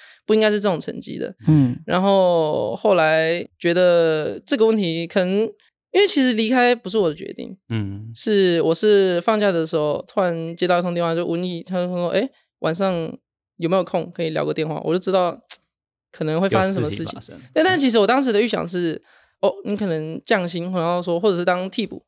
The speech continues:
Speaker 3: 对。
Speaker 1: 或者是就当后勤。
Speaker 3: 对。
Speaker 1: 其实我都有想过，但我想过最差的情况就是要离职，
Speaker 3: 嗯。
Speaker 1: 但是我觉得几率应该比较低。
Speaker 3: 嗯。
Speaker 1: 因为我觉得我的，就算我当时的表现不好，操作可能不太好，
Speaker 3: 嗯。
Speaker 1: 但我觉得我经验还是蛮好的。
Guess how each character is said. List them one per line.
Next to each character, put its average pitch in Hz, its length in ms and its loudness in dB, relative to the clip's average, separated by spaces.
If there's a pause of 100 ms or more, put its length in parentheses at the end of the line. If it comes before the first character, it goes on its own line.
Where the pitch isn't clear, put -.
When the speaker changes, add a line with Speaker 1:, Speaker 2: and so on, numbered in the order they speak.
(140)
Speaker 3:
对。 78 300 -12
Speaker 1:
或 196 80 0
者 175 60 0
是 165 640 -2
就 165 580 0
当 170 180 0 (440)
后 208 200 0
勤。 - 200 -8 (460)
Speaker 3:
对。 - 120 -8
Speaker 1:
其 214 40 -2
实 202 80 2
我 196 80 6
都 208 100 4
有 208 60 2
想 170 160 -6
过， 180 120 -4
但 269 100 4
我 302 60 4
想 226 80 4
过 214 100 4
最 226 240 2
差 233 240 0
的 233 60 2
情 190 160 -6
况 202 120 -2
就 196 80 -2
是 190 280 -4 (320)
要 220 160 2
离 156 160 -6
职， - 120 -14 (280)
Speaker 3:
嗯。 104 80 -4
Speaker 1:
但 226 80 2
是 220 280 2 (300)
我 170 180 -2
觉 190 140 0
得 202 80 4
几 233 160 -2
率 233 80 0
应 214 80 -2
该 214 100 0
比 214 120 -8
较 - 100 -6
低。 - 320 -14 (140)
Speaker 3:
嗯。 98 340 -8 (140)
Speaker 1:
因 247 100 4
为 247 40 6
我 208 60 4
觉 175 120 2
得 170 80 2
我 160 100 4
的， 156 180 0 (400)
就 330 140 4
算 311 160 4
我 196 80 4
当 247 180 2
时 214 140 -2
的 185 80 4
表 175 160 -2
现 175 140 -6
不 170 80 -4
好， - 100 -6
操 190 160 -2
作 190 120 -2
可 175 120 -10
能 - 120 -12
不 170 60 -8
太 170 140 0
好， - 160 -6 (240)
Speaker 3:
嗯。 101 80 -8
Speaker 1:
但 208 100 0
我 190 80 2
觉 175 120 -2
得 175 60 2
我 165 120 4
经 202 220 -2
验 185 160 -2
还 160 120 -4
是 160 360 -6
蛮 156 180 -8
好 - 140 -8
的。 - 60 -20